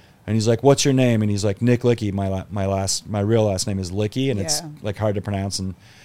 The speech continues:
Speaker 1: and the guy's like, "Well, that's a stupid name, whatever." And he's like, you know, "You don't disrespect my name or my family, whatever." And they fought about it. And I, like, kinda teased him. I was like, I was like, "So you got in a huge fist fight because somebody made fun of your last name?"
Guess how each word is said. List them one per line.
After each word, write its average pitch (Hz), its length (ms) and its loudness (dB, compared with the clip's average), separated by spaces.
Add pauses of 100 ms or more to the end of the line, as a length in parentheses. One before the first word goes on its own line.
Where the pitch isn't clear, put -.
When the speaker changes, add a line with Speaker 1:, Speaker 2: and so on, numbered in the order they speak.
(140)
Speaker 1:
and 110 100 -2
the 120 60 2
guy's 123 200 4
like, 117 120 -2
"Well, 120 80 2
that's 165 160 4
a 139 60 -2
stupid 135 360 0
name, 120 260 0
whatever." 117 320 2
And 110 200 0
he's 104 140 -2
like, 101 140 -2 (240)
you 120 100 -4
know, 110 80 0
"You 110 100 -2
don't 131 180 2
disrespect 120 540 -2
my 110 140 -2
name 107 280 -2
or 107 80 -2
my 98 160 -2
family, 110 360 -2
whatever." 107 240 0
And 107 120 -2
they 104 120 -2
fought 135 320 4
about 110 240 4
it. 113 120 -2 (600)
And 123 140 2
I, 135 80 10
like, 139 180 8
kinda 156 240 6
teased 139 320 2
him. 120 100 2
I 113 60 2
was 110 100 0
like, 113 280 0 (220)
I - 40 -8
was 135 60 2
like, 143 160 6
"So - 160 2
you 151 80 8
got 156 180 8
in 143 60 4
a 135 40 4
huge 139 280 2
fist 139 200 2
fight 147 200 4
because 123 260 0
somebody 120 260 0
made 113 220 0
fun 117 140 0
of 107 100 -2
your 110 120 2
last 107 280 0
name?" 117 320 -2